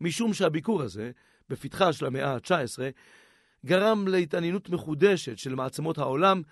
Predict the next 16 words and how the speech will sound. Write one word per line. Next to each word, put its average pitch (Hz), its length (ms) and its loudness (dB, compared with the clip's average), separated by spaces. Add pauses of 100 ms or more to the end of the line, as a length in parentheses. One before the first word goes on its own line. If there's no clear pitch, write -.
(280)
בארץ 196 320 2
הקודש, 156 520 -2 (280)
ולתחרות 147 540 0
ביניהם 151 520 0 (380)
על 131 160 0
תפיסת 156 480 -4
שטחים 156 480 -4
בארץ. - 600 -2 (840)
יפו 143 320 4
ההרוסה 123 440 0 (520)
החלה 185 300 4
להשתקם 175 520 2
רק 165 180 0
כעבור 156 320 2
כמה 160 220 0
שנים, 156 400 0